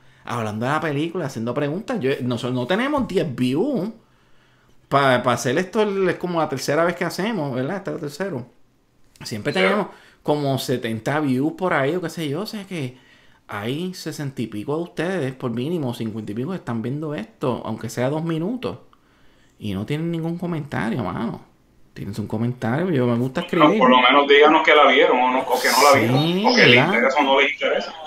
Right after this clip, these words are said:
Speaker 1: O sí, o como que digan, "Mira, cállense la boca", o qué sé yo, algo. Algo, yo que queremos ver es algo. Pero nada, está bien. Pues, anyway, lo que vamos a hacer es vamos a darle un breakdown de la película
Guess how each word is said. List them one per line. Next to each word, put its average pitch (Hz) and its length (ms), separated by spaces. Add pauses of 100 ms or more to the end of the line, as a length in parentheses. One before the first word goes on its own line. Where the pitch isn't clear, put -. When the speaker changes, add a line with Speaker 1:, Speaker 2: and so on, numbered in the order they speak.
Speaker 1:
O 135 180
sí, 139 260
o 202 80
como 165 220
que 143 140
digan, 151 280
"Mira, 175 280 (220)
cállense 160 320
la 175 80
boca", 165 340
o 110 40
qué - 100
sé 220 180
yo, 180 120
algo. 208 440 (240)
Algo, 220 280
yo 135 160
que 160 80
queremos 175 360
ver 220 160
es 202 100
algo. 240 380 (800)
Pero 147 280
nada, 202 400
está 170 240
bien. 196 260 (160)
Pues, 135 240
anyway, 160 280
lo 139 60
que 139 60
vamos 196 220
a 214 40
hacer 214 180
es 190 80
vamos 175 200
a 190 40
darle 190 160
un 175 100
breakdown 180 500
de 170 80
la 165 80
película 170 500